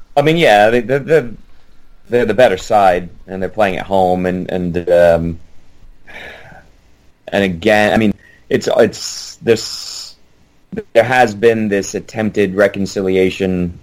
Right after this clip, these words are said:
um, from Mourinho towards Wenger. I think he, I think he realizes, um, that he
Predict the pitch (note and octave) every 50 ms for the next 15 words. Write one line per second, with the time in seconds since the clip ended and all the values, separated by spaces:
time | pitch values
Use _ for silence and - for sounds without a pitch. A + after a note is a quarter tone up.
0 | _ _ F#2 F2+ F2+ F2+ F2 D#2+ - - - - - - _ _ _ _ _ -
1 | - - - - - - - G2 F#2+ F#2+ F2+ F2 - - G2 G2 F2+ F2 F2 F2
2 | F2 F2 F2 F#2 G2 F#2+ F#2+ F#2+ F#2+ F#2+ F#2+ F#2 F2+ - - G#2 F#2+ F#2 F2 E2
3 | E2+ F#2+ F#2+ - - F#2+ F#2 F2+ F2+ F2+ F2+ F2+ E2+ G2 F2 F2+ F2+ E2+ F2 -
4 | G2 F2 - F#2+ F2+ F2+ F#2 F2+ F2+ F2+ F2+ F2 D#2+ E2+ F2+ E2+ D#2+ - - _
5 | _ _ _ _ _ _ _ _ _ _ - - E2 E2 D#2+ D#2+ D#2 D#2 D#2 D#2
6 | D#2+ - _ _ _ _ _ - F#2 F2 F2 F2